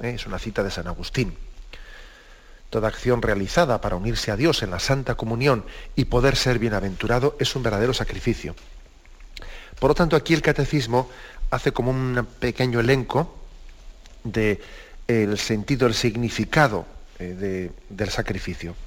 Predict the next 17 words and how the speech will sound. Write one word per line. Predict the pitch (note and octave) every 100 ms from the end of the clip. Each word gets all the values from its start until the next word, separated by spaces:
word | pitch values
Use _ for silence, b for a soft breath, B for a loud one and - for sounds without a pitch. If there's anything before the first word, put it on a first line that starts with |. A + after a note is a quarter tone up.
| - - - - - - - -
El | B2
sacrificio | A#2 C3 F3+ F3
es | F3 -
señal | - B2+ B2 D3+ C3 G2+
de, | C#3+ G3+ F3+
es | D3 - -
signo | - - E3+ - A#2 G#2
de, | D3+ G#3+ - - - - - - B B B B
y | -
aquí | -
pone | - A#2
cuatro | G#2 A2+ - A2
cosas: | - - - - - B B B B B B B B -
de | A#2+ A#2+
adoración, | G#2 G#2 F#2+ D3 B2+ E2+ D#2 - b b -
de | A#2+ B2 A2+
gratitud, | A2+ A2 A#2 - D#3+